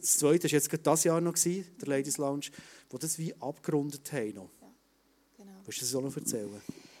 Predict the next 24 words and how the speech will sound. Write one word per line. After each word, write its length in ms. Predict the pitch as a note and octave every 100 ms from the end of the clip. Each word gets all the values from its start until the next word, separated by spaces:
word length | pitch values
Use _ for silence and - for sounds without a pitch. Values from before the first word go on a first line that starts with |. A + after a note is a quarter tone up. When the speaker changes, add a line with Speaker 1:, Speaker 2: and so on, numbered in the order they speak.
| _
Speaker 2:
Ähm, 400 | G#3+ G3+ G#3 G#3 - _ _ - _ - -
bei 60 |
uns 120 | A3+ B3+
war 60 |
es 80 | G#3+
dann 220 | G#3+ G#3+
so 180 | G#3+ A3
gewesen, 240 | - A#3
irgendwann 360 | A3 A3 G3+ G3+
dann 140 | G3+ A3
ist, 280 | - -
sind 140 | - G3
wir 80 | G#3
dann 140 | G3+
wieder 220 | G#3+ G#3+ G#3
einfach 400 | G3+ A3 - -
eine 140 | F#3+
normale 400 | G3 G3 G3 A3
Familie 500 | G3+ F#3+ G3+ B3+ C#4+
gewesen, 420 | - - B3 B3+
oder 160 | G#3 G#3
sie 420 | F#3+ G3+ F#3+ G3
haben 80 | F3+
so 280 | F3+ F#3+